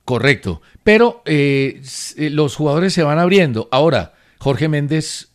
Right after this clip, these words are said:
un empresario serio, un empresario que no especuló,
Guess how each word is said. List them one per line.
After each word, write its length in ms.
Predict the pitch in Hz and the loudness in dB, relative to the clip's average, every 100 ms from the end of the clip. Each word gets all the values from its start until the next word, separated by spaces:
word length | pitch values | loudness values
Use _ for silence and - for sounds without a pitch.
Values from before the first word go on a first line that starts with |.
| _ | _
un 140 | 131 131 | -4 -4
empresario 540 | 135 123 104 101 113 | -4 -6 -4 -4 -4
serio, 480 | 110 113 76 62 - _ _ _ _ | -2 -2 -4 -14 -20 _ _ _ _
un 100 | 143 | -6
empresario 460 | 151 131 123 123 143 | -4 -2 -2 -4 -4
que 100 | 113 | -6
no 80 | 120 | -6
especuló, 640 | - - 127 110 117 160 | -4 -6 -2 -2 -2 -4